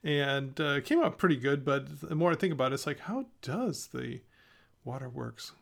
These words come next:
work in the city? So something I'll put some more thought to, 'cause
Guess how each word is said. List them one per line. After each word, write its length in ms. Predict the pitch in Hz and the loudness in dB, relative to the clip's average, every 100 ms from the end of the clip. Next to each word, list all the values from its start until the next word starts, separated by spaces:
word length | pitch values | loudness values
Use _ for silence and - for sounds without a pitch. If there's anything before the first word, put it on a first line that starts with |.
| _ | _
work 360 | 131 123 117 - _ 156 | -8 -6 -8 -14 _ -10
in 140 | 135 | -8
the 100 | 123 | -6
city? 400 | - 123 123 127 _ _ - | -4 -4 -6 -10 _ _ -16
So 920 | - 139 127 127 135 135 143 160 156 | -6 -4 -2 -4 -6 -6 -8 -8 -4
something 240 | - 208 202 | -2 2 4
I'll 100 | 185 | 4
put 200 | 196 190 | 2 2
some 100 | 165 | 2
more 80 | |
thought 260 | 160 160 156 | 4 4 4
to, 200 | 151 123 | 2 0
'cause 300 | 110 123 117 | 0 -6 -6